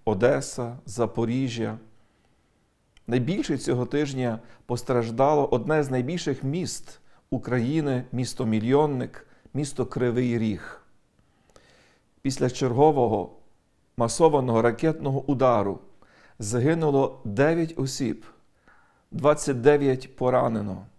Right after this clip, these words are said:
серед них малі діти. В цих днях у місті Кривому Розі було оголошено День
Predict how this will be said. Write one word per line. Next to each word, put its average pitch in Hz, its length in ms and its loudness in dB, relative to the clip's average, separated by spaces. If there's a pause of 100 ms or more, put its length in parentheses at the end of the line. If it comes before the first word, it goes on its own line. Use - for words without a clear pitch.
(340)
серед 117 340 0
них 131 400 -4 (280)
малі 117 280 -2
діти. 110 460 -4 (880)
В - 40 -20
цих 113 240 -2
днях 143 520 -4 (760)
у 127 80 -6
місті 151 340 -2
Кривому 127 440 0
Розі 131 440 2 (200)
було 127 320 0
оголошено 117 720 0 (240)
День 123 340 -2